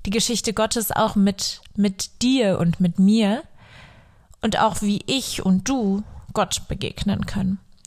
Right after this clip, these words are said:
Das ist also nicht nur eine Geschichte über andere Menschen, sondern auch eine Geschichte über dich, die du gemeinsam mit der Bibel schreiben kannst und gemeinsam mit Gott.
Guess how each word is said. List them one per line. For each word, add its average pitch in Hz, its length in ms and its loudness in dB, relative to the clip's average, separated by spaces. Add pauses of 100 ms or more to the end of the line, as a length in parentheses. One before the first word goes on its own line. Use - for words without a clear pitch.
(120)
Das 202 280 -2
ist - 760 -8 (200)
also 190 540 0
nicht 196 340 2
nur 185 500 2 (1400)
eine 196 200 6
Geschichte 269 1000 0
über 196 280 0
andere 269 360 2
Menschen, 247 680 0
sondern 190 500 2
auch 180 220 -2
eine 190 220 2
Geschichte 190 840 0
über 185 540 0 (180)
dich, - 360 -4 (240)
die 180 120 2
du 175 140 -2
gemeinsam 175 460 2
mit 180 120 2
der 185 80 0
Bibel 190 520 2
schreiben 208 360 2
kannst 165 300 0
und 175 140 2
gemeinsam 175 440 0
mit 196 200 0
Gott. - 280 -2